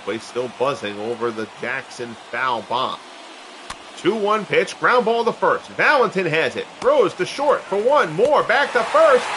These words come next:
Double play, they get him. Ball game's over. Three six one double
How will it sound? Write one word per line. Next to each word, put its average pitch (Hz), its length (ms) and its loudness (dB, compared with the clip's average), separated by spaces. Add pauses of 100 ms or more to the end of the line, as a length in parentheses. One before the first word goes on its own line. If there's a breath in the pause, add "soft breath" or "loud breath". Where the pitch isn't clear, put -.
(320)
Double 370 340 6 (140)
play, 359 300 4
they 339 280 2
get 339 240 6
him. 247 180 4
Ball 359 340 6
game's 339 360 0
over. 320 380 4 (1400)
Three 339 300 6
six 339 560 -4
one 277 600 2
double 294 380 2